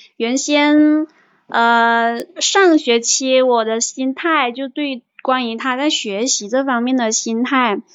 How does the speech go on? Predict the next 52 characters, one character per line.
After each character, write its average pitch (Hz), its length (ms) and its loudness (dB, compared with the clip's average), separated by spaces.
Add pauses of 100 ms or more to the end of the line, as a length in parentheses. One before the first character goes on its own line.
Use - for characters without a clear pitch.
(160)
我 220 120 -2
是 311 220 2
有 233 160 6
一 - 20 4
点 220 260 0
着 269 320 2
急 208 360 -10
的。 202 300 -4 (280)
因 339 100 0
为 359 60 4
他 330 220 0
之 294 220 -6
前， 220 640 -4
他 269 500 0
以 254 140 -4
前 220 480 -4
在 240 680 -2
我 214 200 -6
们， 220 520 -6
就 285 160 -6
是 285 180 -2
他 269 340 0
上 320 320 -2
的 247 140 -2
是 240 460 -2 (360)
那 294 140 0
种 240 280 0
公 302 280 4
立 349 200 4
的 233 180 0
幼 294 200 2
儿 240 120 4
园 202 220 -4
嘛， 214 340 -4
我 220 120 -4
们 226 160 -6
这 330 140 -2
边 294 240 0
公 294 180 2
立 339 140 6
幼 330 200 4
儿 254 100 4
园 208 200 0
的 214 140 -4
话， 294 160 0
老 220 200 2
师 262 200 -2
是 311 160 -2
不 302 180 -6
教 247 400 0
一 262 80 -4
些 247 400 -2